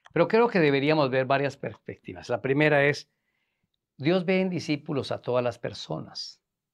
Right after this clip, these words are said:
Pablo era un perseguidor, Pablo era un matón, Pablo era un, un tirano. Dios vio un discípulo en Pablo.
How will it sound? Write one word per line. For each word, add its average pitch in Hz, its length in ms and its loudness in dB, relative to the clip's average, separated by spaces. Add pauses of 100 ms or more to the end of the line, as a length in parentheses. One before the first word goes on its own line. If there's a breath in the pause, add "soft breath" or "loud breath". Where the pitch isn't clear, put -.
(400)
Pablo 170 240 6
era 202 100 2
un 208 100 -2
perseguidor, 147 640 0
Pablo 127 220 -2
era 170 120 0
un 214 80 2
matón, 185 640 0 (920)
Pablo - 240 -8
era 196 80 4
un, 320 420 4 (280)
un 131 180 -2
tirano. 143 640 0 (880)
Dios 202 240 4
vio 220 160 2
un 233 100 2
discípulo 214 480 0
en 113 140 -2
Pablo. 151 440 0